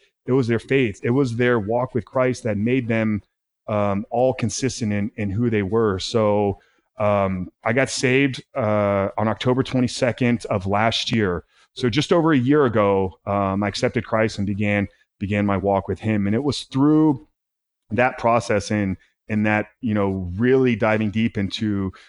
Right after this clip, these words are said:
to, to my faith that I began to chip away at quite a bit of,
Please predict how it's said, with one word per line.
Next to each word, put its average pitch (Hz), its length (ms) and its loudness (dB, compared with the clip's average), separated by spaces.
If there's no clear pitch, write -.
to, 113 300 -6
to 107 120 -6
my 101 140 -2
faith 113 440 -2
that 101 180 0
I 104 80 0
began 107 480 0
to 110 360 -2
chip - 280 0
away 123 540 4
at 113 460 2
quite 135 280 2
a 127 60 2
bit 117 240 0
of, 113 340 0